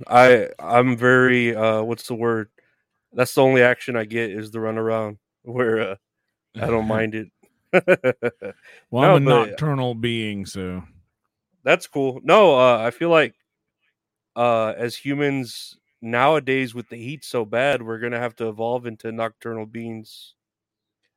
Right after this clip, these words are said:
Speaker 2: Yeah, that's
Speaker 1: Or
Speaker 2: the thing that's happening, isn't it? The, the global warming, it is warming.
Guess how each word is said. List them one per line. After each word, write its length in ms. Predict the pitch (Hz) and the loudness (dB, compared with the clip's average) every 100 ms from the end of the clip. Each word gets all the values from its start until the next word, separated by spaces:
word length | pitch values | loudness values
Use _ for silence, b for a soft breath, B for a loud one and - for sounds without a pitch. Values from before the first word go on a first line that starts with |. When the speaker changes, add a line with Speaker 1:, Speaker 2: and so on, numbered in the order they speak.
| _ _ _ _ _ | _ _ _ _ _
Speaker 2:
Yeah, 360 | 85 113 123 104 | -14 -10 -10 -10
that's 200 | 120 113 | -8 -8
Speaker 1:
Or 120 | 110 | -6
Speaker 2:
the 80 | 104 | -8
thing 140 | 95 | -10
that's 140 | 90 | -10
happening, 500 | 92 95 92 98 95 | -10 -10 -10 -10 -10
isn't 280 | 98 113 123 | -8 -8 -8
it? 200 | 131 - | -10 -14
The, 420 | 110 98 87 87 92 95 | -16 -16 -18 -20 -20 -16
the 180 | 98 92 | -14 -14
global 680 | 95 104 120 131 135 131 123 | -10 -6 -4 -2 -2 -2 -4
warming, 600 | 123 123 139 143 165 113 | -4 -4 -4 -6 -6 -6
it 120 | 113 | -6
is 180 | 110 98 | -6 -6
warming. 580 | 107 113 123 151 180 | -6 -4 -4 -4 -4